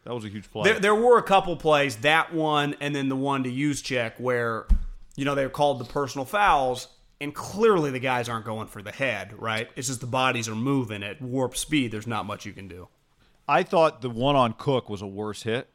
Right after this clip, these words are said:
Speaker 1: That one was clearly like, "I just gotta go break this play up." Whereas Juszczyk was just like, Jimmy was trying to,
Speaker 2: But
Speaker 1: Jimmy was looking like Montana against the
Speaker 2: Yeah, but
Speaker 1: Cowboys.
Speaker 2: th-, there's guy, there's nothing wrong with trying to break a play up. You don't, you're not trying to hit the guy in the
Speaker 1: Yeah,
Speaker 2: head.
Speaker 1: yeah.
Speaker 2: You're
Speaker 1: I just thought that, no, but that play was to me more of a personal foul,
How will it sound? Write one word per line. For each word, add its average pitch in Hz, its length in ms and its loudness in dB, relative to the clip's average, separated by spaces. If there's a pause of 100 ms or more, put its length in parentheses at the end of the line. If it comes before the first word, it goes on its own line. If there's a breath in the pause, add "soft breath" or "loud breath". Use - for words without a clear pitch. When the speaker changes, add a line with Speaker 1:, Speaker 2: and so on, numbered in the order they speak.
Speaker 1:
That 147 220 4
one 123 140 -4
was 104 140 -8
clearly 123 300 -2
like, 101 180 -4
"I 131 100 0
just 135 140 -4
gotta 107 160 -2
go 95 100 -12
break 113 300 -2
this 101 120 -8
play 113 240 -2
up." 120 220 -2
Whereas 127 260 -2
Juszczyk 170 400 2
was 123 120 -12
just 135 200 -10
like, 104 220 -6
Jimmy 156 320 -6
was 135 140 -8
trying 139 240 -2
to, 127 80 -2
Speaker 2:
But 131 120 -10
Speaker 1:
Jimmy 180 240 -6
was 131 160 -8
looking 143 200 -12
like 120 180 -6
Montana 135 520 -4
against 127 240 -8
the 107 60 -20 (160)
Speaker 2:
Yeah, 269 200 6
but 165 140 2
Speaker 1:
Cowboys. 170 140 -6
Speaker 2:
th-, 185 160 2
there's 226 200 4
guy, 208 180 6
there's 240 180 6
nothing 220 220 2
wrong 190 200 6
with 160 100 0
trying 151 160 4
to 127 60 -2
break 131 360 2
a 110 40 -8
play 113 280 -2
up. 156 240 2
You 170 60 -2
don't, 143 160 0
you're 143 80 -4
not 147 160 2
trying 127 160 0
to - 40 -6
hit 131 120 -8
the 123 60 -8
guy 113 120 -4
in - 80 -10
the 302 40 2
Speaker 1:
Yeah, 277 60 6
Speaker 2:
head. 180 80 8
Speaker 1:
yeah. 175 140 6
Speaker 2:
You're 160 100 4
Speaker 1:
I 214 60 8
just 220 160 -4
thought 190 220 6
that, 151 260 6 (180)
no, 196 440 -2
but 139 280 2
that 208 240 6
play 151 360 4
was 113 320 -6
to 127 100 -8
me 131 160 -2
more 117 220 0
of 104 80 -4
a 101 60 -10
personal 110 360 -6
foul, 98 500 0